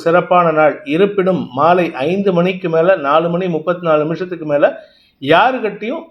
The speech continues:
வீண் வம்பு வச்சுக்காதீங்க. வாக்குவாதத்தை தவிர்ப்பது நல்லது. இந்த வேதிக் ஆஸ்ட்ரோ சேனலை பிடித்திருப்பவர்கள்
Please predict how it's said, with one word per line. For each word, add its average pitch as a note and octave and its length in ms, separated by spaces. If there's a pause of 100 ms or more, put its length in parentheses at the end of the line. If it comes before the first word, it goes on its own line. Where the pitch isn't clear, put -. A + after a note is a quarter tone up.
(100)
வீண் A#3+ 300
வம்பு F#3+ 260
வச்சுக்காதீங்க. E3 580 (180)
வாக்குவாதத்தை E3+ 680 (120)
தவிர்ப்பது E3 380 (100)
நல்லது. C3+ 320 (840)
இந்த E3+ 160 (140)
வேதிக் E3 380 (160)
ஆஸ்ட்ரோ C#3+ 300 (140)
சேனலை B2 380 (340)
பிடித்திருப்பவர்கள் E3 920